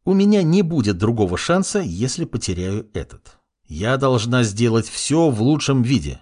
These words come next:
всегда. И я, чёрт возьми, буду делать.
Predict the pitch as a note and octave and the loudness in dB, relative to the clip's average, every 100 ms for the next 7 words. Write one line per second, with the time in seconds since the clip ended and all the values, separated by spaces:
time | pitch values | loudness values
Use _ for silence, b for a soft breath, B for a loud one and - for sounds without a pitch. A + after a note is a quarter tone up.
0 | _ - - D#3 A#2 - - _ _ _ | _ -6 -2 -2 -4 -8 -14 _ _ _
1 | - G2+ C#3+ G3+ - - C3 - F#2+ G2+ | -6 -2 0 0 0 -2 -2 -2 -6 -4
2 | D2+ F2 E3+ E3 B2 G2+ A2+ E2+ D2+ | -6 -2 0 2 2 2 0 0 -6